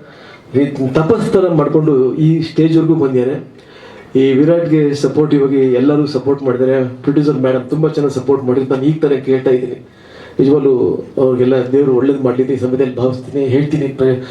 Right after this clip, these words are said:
ದೇವ್ರನ್ನ ಪ್ರಾರ್ಥನೆ ಮಾಡ್ತೀನಿ. ಆದ್ರೆ ನಾನು ಕನ್ನಡ ಆಡಿಯನ್ಸ್‌ಗೆ ಒಂದು ರಿಕ್ವೆಸ್ಟ್ ಏನ್ ಮಾಡ್ತೀನಿ ಅಂದ್ರೆ, ಈ ಸಿನಿಮಾ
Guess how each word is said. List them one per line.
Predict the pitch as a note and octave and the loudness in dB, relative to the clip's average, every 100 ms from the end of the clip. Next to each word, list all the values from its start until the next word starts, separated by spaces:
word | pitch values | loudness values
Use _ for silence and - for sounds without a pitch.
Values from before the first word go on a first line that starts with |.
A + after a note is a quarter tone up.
| - - C#3+ | -14 -8 0
ದೇವ್ರನ್ನ | D#3 E3 E3 | 2 2 0
ಪ್ರಾರ್ಥನೆ | - - - F#3+ | 0 0 2 0
ಮಾಡ್ತೀನಿ. | C#3 B2+ B2+ A2+ - - - - - - - | 0 0 -2 -6 -12 -20 -20 -20 -18 -18 -2
ಆದ್ರೆ | F#3+ G3 G3+ | 0 2 2
ನಾನು | F#3+ D#3 D3 | 2 0 0
ಕನ್ನಡ | C#3+ E3+ G3 | 0 2 2
ಆಡಿಯನ್ಸ್‌ಗೆ | F3 E3+ F3 D#3+ F3+ | 0 2 0 0 0
ಒಂದು | D3+ D#3+ D#3 | 0 0 0
ರಿಕ್ವೆಸ್ಟ್ | D3+ E3 D#3+ | -2 -2 0
ಏನ್ | D3+ | 0
ಮಾಡ್ತೀನಿ | C#3 B2+ C3 | 0 -2 -2
ಅಂದ್ರೆ, | C3 C#3 G3 - - - - - - | 0 2 0 -4 -16 -20 -20 -10 0
ಈ | C#3+ | 2
ಸಿನಿಮಾ | B2+ G3 G#3 | 2 2 2